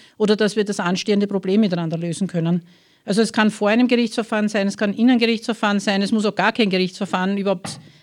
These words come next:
angedacht sein und man merkt nur, man braucht Hilfe bei der Lösung des Konflikts.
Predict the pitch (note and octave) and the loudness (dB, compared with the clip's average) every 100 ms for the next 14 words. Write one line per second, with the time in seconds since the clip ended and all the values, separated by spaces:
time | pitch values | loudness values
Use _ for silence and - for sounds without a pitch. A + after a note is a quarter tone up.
0 | - G3+ B3+ A3+ E3+ D#3+ - F#3+ F3 G3 | -2 2 2 2 0 -2 -2 0 0 -2
1 | F#3 F#3+ F#3+ F#3+ F#3 - G3+ F#3+ F3+ F#3 | 0 -2 0 0 -2 -2 0 0 0 -2
2 | D#3+ G3+ F#3+ F3+ E3+ E3+ E3+ E3 F#3+ F3 | -2 -4 -2 -4 -2 -4 -4 -6 -6 -6
3 | - F3+ F#3 E3+ - | -6 -8 -8 -10 -12